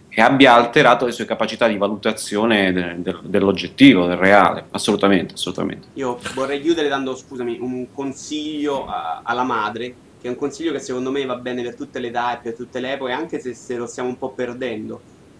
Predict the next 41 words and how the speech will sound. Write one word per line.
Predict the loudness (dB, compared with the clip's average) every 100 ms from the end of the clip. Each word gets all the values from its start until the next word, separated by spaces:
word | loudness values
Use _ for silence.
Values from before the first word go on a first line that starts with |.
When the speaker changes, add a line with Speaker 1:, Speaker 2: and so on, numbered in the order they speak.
| -4
Speaker 2:
Io | -2
credo | 0 0 0 -2
che | 0 -2 -4
un, | -10 -8
un | -4
bastone | 0 0 0 -2
molto | -2 -4 -6
grande, | -2 0 0 -2 -4 -6 -10 -16 _ -12
eh, | -6 -4
robusto, | -4 -4 -4 -4 -6 -6 -4 -2 -6
e, | -12
e | -14 -16 -18 -20 -20 -20 -20 -20 -20 -20 -20 -18
adesso | -10 -10 -8
acumina-, | -6 -2 -2 -2
non |
voglio | 0 0 -2
dire | -2
acuminato, | -2 -2 -2 -2 -4
però | -6 -8 -8 -10 -20 -12
in, | -10 -6
in | -2
alcuni | -2 -2 -4 -4
casi | 0 0 -2
magari, | -4 -2 -2 -4 -8
eh, | -10 -12
può, | -6 -6 -6
può | -2
anche | -2 -2 -4
andare | -4 -4 -4
bene, | -6 -6 -6 -8 -12 -14
usato | -8 0 0 0
sui | -2 -4
figli | -4 -8 -6 -2
al | -2
momento | -2 -4 -6 -10
giusto, | -10 -12 -12 -12
sia | -10 -8 -8
spesso | -8 -8 -8 -10
la | -14 -12
soluzione | -12 -14 -14 -12 -10
ideale. | -12 -12 -14 -16